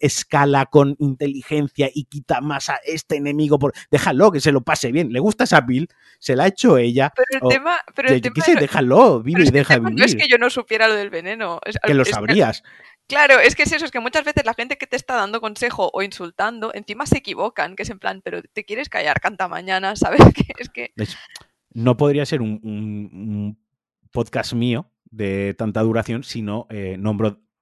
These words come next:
Speaker 1: algo de From Software, ¿no? Eh, si no, eh, se rompería el podcast. Si yo no nombro algo de From Software, directamente se borran to-, penta-, pensamiento intrusivo. Si no hago, eh, publicidad de From Software, se acaban todos mis podcasts.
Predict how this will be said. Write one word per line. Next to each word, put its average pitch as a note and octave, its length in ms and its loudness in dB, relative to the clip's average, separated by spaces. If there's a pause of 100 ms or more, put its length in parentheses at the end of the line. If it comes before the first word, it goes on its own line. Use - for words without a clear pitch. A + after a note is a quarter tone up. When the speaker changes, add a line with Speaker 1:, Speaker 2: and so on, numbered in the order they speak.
(140)
Speaker 1:
algo A2 240 -2
de G#2+ 80 -2
From G#2+ 240 -4
Software, D3 460 -4
¿no? B2+ 140 -14 (320)
Eh, G#2 160 -2 (300)
si - 180 -4
no, A2+ 220 0
eh, A#2 260 2
se A#2 140 -6
rompería A#2 480 0
el A#2+ 120 0
podcast. A2+ 360 -6
Si A2 80 -10
yo A2 140 -2
no C3 80 -2
nombro C3 260 0
algo B2 140 2
de A#2+ 100 2
From B2 180 -4
Software, D3 320 -4
directamente A#2 520 -6 (180)
se C3 220 -2
borran B2 280 0
to-, A#2+ 180 -4
penta-, B2+ 360 -4 (300)
pensamiento C#3 480 2
intrusivo. C#3 600 0
Si - 320 -6
no B2+ 140 4
hago, D3+ 380 6 (160)
eh, C3+ 280 2
publicidad C3 540 -2
de G#2+ 80 -2
From B2+ 180 -4
Software, C#3+ 360 -2 (180)
se - 160 -2
acaban B2+ 320 0
todos B2+ 240 2
mis A2+ 200 -6
podcasts. - 520 -10